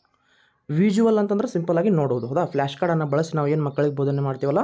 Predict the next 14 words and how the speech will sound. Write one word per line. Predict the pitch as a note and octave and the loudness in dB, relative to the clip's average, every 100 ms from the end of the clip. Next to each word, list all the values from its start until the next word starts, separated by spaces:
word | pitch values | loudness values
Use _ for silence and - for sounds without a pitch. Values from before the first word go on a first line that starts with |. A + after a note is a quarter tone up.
| - | -2
ಅದು | C#3 A#3+ B3+ - _ C#3+ | 0 0 -2 -16 _ -2
ವಿಜುವಲ್ | F3 F3+ F3 D3+ | 0 2 2 2
ಲರ್ನರ್ಸ್, | C#3 C3+ C3+ - C3+ | 0 -2 -6 -2 0
ಲರ್ನಿಂಗ್ಸ್ | C3 C3 C#3 C#3 | 0 0 -2 -4
ಆಗ್ತಾವ. | C3 D3 F#3+ A#3 - _ | -4 0 0 -2 -8 _
ಇನ್ನು | - C#3+ | -6 -4
ಆಡಿಟರಿ | - C#3 F3 F#3+ F#3+ F#3+ F#3+ F#3+ - _ _ | -4 -2 0 2 4 4 2 -2 -14 _ _
ಲರ್ನರ್ಸ್ | E3+ F3+ F#3 F3+ | 0 2 0 -2
ಅಂತಂದ್ರೆ | F#3 F#3+ G#3 | -2 -2 -4
ಕೇಳಿ | - G3 G#3 | -2 0 2
ಕಲಿಯುವಂಥದ್ದು. | E3+ C#3+ C3 B2 B2+ B2+ C#3+ | 0 -2 -2 -4 -6 -2 -2
ಹ್ಮ್, | C#3 G#3 B3+ - _ - | -2 -2 -4 -10 _ -4
ಸಿಂಪಲ್ | A3 G#3 | -2 0
ಆಗಿರ್ತಕ್ಕಂಥ, | D3 B2+ A#2+ B2+ B2+ | -2 -4 -6 -6 -6